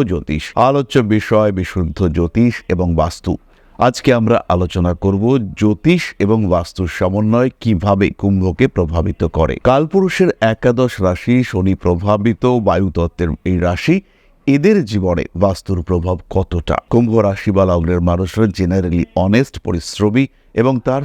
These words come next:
সঙ্গে সঙ্গে কিছুটা দুর্ভাগ্যের শিকার হওয়া মানুষ। প্রচুর পরিশ্রম করা সত্ত্বেও বারংবার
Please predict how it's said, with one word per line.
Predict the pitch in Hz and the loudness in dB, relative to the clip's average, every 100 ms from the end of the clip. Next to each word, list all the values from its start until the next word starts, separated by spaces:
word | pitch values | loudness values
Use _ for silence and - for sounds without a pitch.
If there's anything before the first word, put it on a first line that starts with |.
| - | -6
সঙ্গে | 143 143 143 160 | -4 -2 -2 -2
সঙ্গে | 147 151 156 _ _ _ - | 0 0 -2 _ _ _ -2
কিছুটা | 160 - 175 151 175 123 - _ _ 87 87 | -2 0 -4 0 2 0 -2 _ _ -20 -4
দুর্ভাগ্যের | 92 127 110 107 90 98 - | 0 2 0 -2 -2 -4 -4
শিকার | 87 87 85 | -4 -2 -4
হওয়া | 80 82 80 | -2 -4 -2
মানুষ। | 85 85 85 - _ _ _ | -2 -2 -4 -8 _ _ _
প্রচুর | 131 131 139 107 | 0 2 2 2
পরিশ্রম | 101 95 - 92 87 | 0 0 0 0 0
করা | 90 90 | 0 0
সত্ত্বেও | - 90 - 113 113 95 82 | -2 -6 -2 0 0 0 0
বারংবার | 95 98 95 85 107 | 0 0 -4 0 0